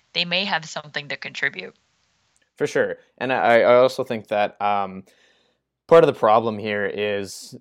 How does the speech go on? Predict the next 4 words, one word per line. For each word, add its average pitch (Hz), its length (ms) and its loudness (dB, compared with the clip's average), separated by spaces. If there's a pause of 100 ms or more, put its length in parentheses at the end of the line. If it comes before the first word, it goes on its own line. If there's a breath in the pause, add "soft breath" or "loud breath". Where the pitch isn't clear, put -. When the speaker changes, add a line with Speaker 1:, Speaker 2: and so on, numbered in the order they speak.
(120)
Speaker 2:
the 113 140 -14
Senators' 101 800 -6 (180)
inability 107 540 -4
to 98 920 -14